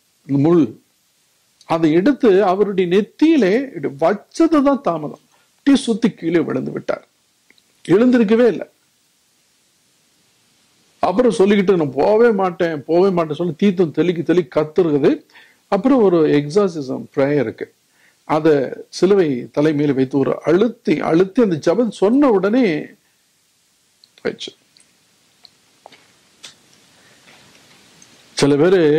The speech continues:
இது சொல்லுவாங்க, "இதுக்கெல்லாம் வல்லமை இருக்கா?" கத்தோலிக் திருச்சபை தானே சொல்லுதீங்களா? இது சுருவங்கள், இது வந்து சிலை வழிபாடு கிடையாது.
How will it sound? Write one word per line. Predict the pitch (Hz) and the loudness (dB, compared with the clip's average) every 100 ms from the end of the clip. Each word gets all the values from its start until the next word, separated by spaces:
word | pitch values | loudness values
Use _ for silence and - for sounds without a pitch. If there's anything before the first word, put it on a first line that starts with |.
| 202 208 - _ | 0 -2 -8 _
இது | 139 | 0
சொல்லுவாங்க, | 147 170 185 185 160 | 2 2 2 0 0
"இதுக்கெல்லாம் | 143 135 156 185 214 | 2 0 2 2 2
வல்லமை | 196 208 196 | 2 2 0
இருக்கா?" | 180 175 165 135 - _ _ _ _ _ _ _ _ _ _ _ _ _ | 0 0 0 -4 -12 _ _ _ _ _ _ _ _ _ _ _ _ _
கத்தோலிக் | - - 214 196 | -8 0 0 0
திருச்சபை | 185 170 - 147 | -2 -4 -2 -2
தானே | 139 196 | 0 -2
சொல்லுதீங்களா? | 208 151 127 120 147 | 0 0 -2 -2 -2
இது | 202 175 226 | 0 2 0
சுருவங்கள், | - 202 311 285 147 | 2 2 2 0 0
இது | 135 151 | 2 2
வந்து | 208 196 285 208 139 | 2 2 4 4 2
சிலை | - 160 254 | 0 0 2
வழிபாடு | 277 208 180 147 - | 2 0 0 -6 -8
கிடையாது. | - - - | -12 -14 -16